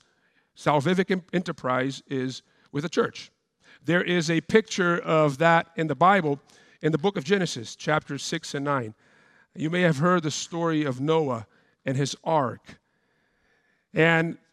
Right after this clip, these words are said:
uh, God comes to Noah in, in the book of Genesis and tells him to build an ark in the middle of the desert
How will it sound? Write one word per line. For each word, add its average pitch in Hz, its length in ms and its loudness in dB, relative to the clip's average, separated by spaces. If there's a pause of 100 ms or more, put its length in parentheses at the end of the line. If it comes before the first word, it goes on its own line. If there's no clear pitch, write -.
uh, 156 440 4 (140)
God 196 440 6 (140)
comes 202 380 4
to 208 120 4
Noah 196 540 4
in, 165 240 -2
in 170 160 0
the 165 80 0
book 175 240 -4
of 165 100 -2
Genesis 170 600 -4 (560)
and 170 180 4
tells 208 320 6
him 220 180 4
to - 140 0
build 185 540 2
an 156 180 0
ark 196 460 2 (500)
in 170 120 2
the 175 100 4
middle 247 440 6
of 208 460 6
the 165 100 -4
desert 147 600 0